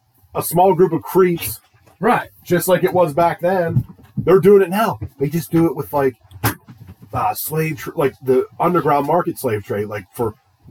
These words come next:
Speaker 1: kids and women and all that stuff.
Speaker 2: Every other country in the world still has slaves.
Speaker 1: Yeah, there's a lot.
Speaker 2: Except, like, I mean,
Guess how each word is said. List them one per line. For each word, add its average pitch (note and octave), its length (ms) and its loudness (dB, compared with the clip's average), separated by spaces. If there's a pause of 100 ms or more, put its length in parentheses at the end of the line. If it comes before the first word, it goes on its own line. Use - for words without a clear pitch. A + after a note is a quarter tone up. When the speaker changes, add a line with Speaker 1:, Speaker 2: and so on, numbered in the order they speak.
(140)
Speaker 1:
kids C3+ 420 0
and A2+ 160 -6 (460)
women C3+ 680 -2
and C#3 100 -4
all C#3 140 0
that D3+ 180 -2
stuff. G2+ 300 -4
Speaker 2:
Every D#3+ 300 -2
other D3+ 160 -6
country C#3 300 -10
in B2 60 -8
the B2 60 -6
world B2 240 -10
still A2 200 -12
has - 180 -14
slaves. - 500 -18 (440)
Speaker 1:
Yeah, A2 200 -4
there's A2 140 -12
a G#2+ 40 -10
lot. F#2 380 -6
Speaker 2:
Except, - 400 -6
like, D3 220 0
I D3+ 100 -2
mean, D3+ 300 -4